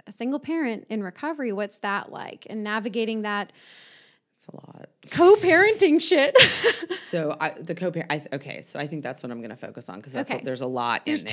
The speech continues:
Speaker 1: too much
Speaker 2: right?
Speaker 1: more,
Speaker 2: It's
Speaker 1: yeah.
Speaker 2: a lot, okay? 'Cause our divorce was really ugly,
Speaker 1: Mm-hmm.
Speaker 2: um, and it's because I was in active addiction, and it was because I couldn't deal with anything, and everything I did came from a place of fear and insecurity. It was, I was just a ball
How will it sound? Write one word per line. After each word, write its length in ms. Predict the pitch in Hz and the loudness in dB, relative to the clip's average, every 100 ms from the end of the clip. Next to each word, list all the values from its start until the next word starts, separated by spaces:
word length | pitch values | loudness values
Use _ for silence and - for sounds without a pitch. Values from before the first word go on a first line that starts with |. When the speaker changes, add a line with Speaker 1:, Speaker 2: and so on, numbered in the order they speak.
| 359 | 4
Speaker 1:
too 20 | |
much 200 | 311 277 | 4 0
Speaker 2:
right? 80 | 262 | 0
Speaker 1:
more, 260 | 262 233 | 0 0
Speaker 2:
It's 80 | 294 | 0
Speaker 1:
yeah. 140 | 254 269 | 0 0
Speaker 2:
a 20 | |
lot, 300 | - - - - | -2 -8 -10 -12
okay? 460 | 139 131 117 123 - | -10 -8 -8 -10 -14
'Cause 160 | 147 | -8
our 120 | 175 | -6
divorce 320 | 202 170 143 139 | -4 -4 -8 -8
was 140 | 123 | -14
really 300 | 120 113 110 | -10 -10 -10
ugly, 400 | 87 - - - _ _ | -12 -14 -16 -18 _ _
Speaker 1:
Mm-hmm. 140 | 226 233 | -6 -4
Speaker 2:
um, 160 | 139 123 | -4 -6
and 80 | 151 | -8
it's 140 | 147 | -10
because 320 | - 143 135 | -12 -12 -12
I 60 | - | -12
was 100 | - | -14
in 80 | - | -16
active 280 | - - | -16 -16
addiction, 360 | - - - 120 | -16 -18 -16 -18
and 120 | - | -16
it 60 | 151 | -14
was 160 | 170 | -14
because 380 | 135 143 - 139 | -14 -18 -16 -14
I 80 | 131 | -14
couldn't 440 | 127 - 127 123 - | -16 -18 -18 -18 -16
deal 260 | 123 117 | -14 -12
with 160 | 117 - _ _ | -14 -18 _ _
anything, 500 | 143 131 123 127 117 | -12 -12 -12 -14 -14
and 140 | 120 131 _ | -16 -18 _
everything 420 | 143 147 139 135 | -8 -6 -8 -8
I 80 | 127 | -12
did 240 | 123 117 117 | -12 -14 -16
came 240 | - 123 | -18 -18
from 160 | 120 117 | -16 -18
a 60 | |
place 320 | - 113 117 | -14 -14 -14
of 80 | 117 | -16
fear 480 | - - 117 117 110 | -16 -14 -12 -10 -12
and 140 | - 113 | -14 -18
insecurity. 760 | 110 - - 120 107 101 98 - | -18 -20 -18 -18 -16 -18 -16 -16
It 80 | |
was, 240 | 117 131 - | -14 -16 -12
I 60 | 135 | -12
was 120 | 131 | -12
just 140 | 143 | -14
a 60 | 135 | -16
ball 920 | 120 _ 143 120 120 123 131 139 | -18 _ -12 -8 -6 -4 -6 -8